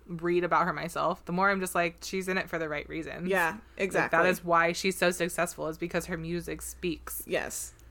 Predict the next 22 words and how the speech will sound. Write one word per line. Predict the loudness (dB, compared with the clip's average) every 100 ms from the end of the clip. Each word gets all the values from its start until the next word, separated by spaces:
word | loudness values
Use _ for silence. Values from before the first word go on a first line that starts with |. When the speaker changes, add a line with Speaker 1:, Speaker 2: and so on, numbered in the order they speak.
| 2
Speaker 2:
And | 8 8 6
she | 2 2 4 2 0 -4 -20 -20 -16 0
has, | 4 4 2 -6
she | -4 0 0 0 0 -2 -8 -2
went | 0 0
to | 0 4 6 6 4 -6
Episcopalian | -8 -6 -6 -4 -2 0 0
school, | 0 0 0 -6 -16 -12
I | -8
think | -6 -6
she | -6
said. | -4 -4 -4 -6
Uh, | -2 -2 0
it | 0
was | 0
some | 0 -4 -6 -12 -16 -18 -18 -16 -4
church | -2 -2
school | 0 0 0
like | -2 -2
I | 0
went | -2 -2
to. | -2